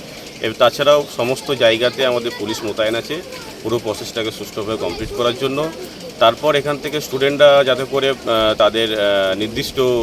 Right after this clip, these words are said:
ডেস্টিনেশনে চলে যেতে পারে, তার জন্য আমরা ট্রান্সপোর্ট ব্যবস্থা করেছি। পুরো এগারোখানা বাসের অ্যারেঞ্জমেন্ট এখানে আছে, যারা ছাত্রদেরকে ট্রান্সপোর্ট করবে শিলিগুড়িতে। তাছাড়াও আমরা এখানে মেডিকেল টিমের ব্যবস্থা আছে এমার্জেন্সির জন্য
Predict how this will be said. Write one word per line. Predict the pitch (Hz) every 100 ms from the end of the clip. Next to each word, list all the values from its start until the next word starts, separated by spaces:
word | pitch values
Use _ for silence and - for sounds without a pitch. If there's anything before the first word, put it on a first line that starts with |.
| 107
ডেস্টিনেশনে | 107 - 127 120 127
চলে | 120 104 117
যেতে | 120
পারে, | 135 135
তার | 139 110 107
জন্য | 117 120
আমরা | 113 113
ট্রান্সপোর্ট | 107 101 - 127 117
ব্যবস্থা | 113 - 123
করেছি। | 120 117 151 175 - - -
পুরো | - 117
এগারোখানা | 101 113 113 120
বাসের | 101 101 127
অ্যারেঞ্জমেন্ট | 113 107 117 120
এখানে | 110 117 113
আছে, | 104 160 180 - - - -
যারা | 107 107
ছাত্রদেরকে | - 95 113 104 104 110 104 95
ট্রান্সপোর্ট | 92 95 - 113 -
করবে | 120 131 147 143
শিলিগুড়িতে। | 110 107 107 107 160 190 - - - - - -
তাছাড়াও | - - 143 139 139 139 135
আমরা | - 120 127 127 123 120
এখানে | 110 120 120
মেডিকেল | 110 110 117 123
টিমের | 117 120
ব্যবস্থা | 120 113 104 120
আছে | 117 127
এমার্জেন্সির | 107 110 107 117 120 110
জন্য | 123 139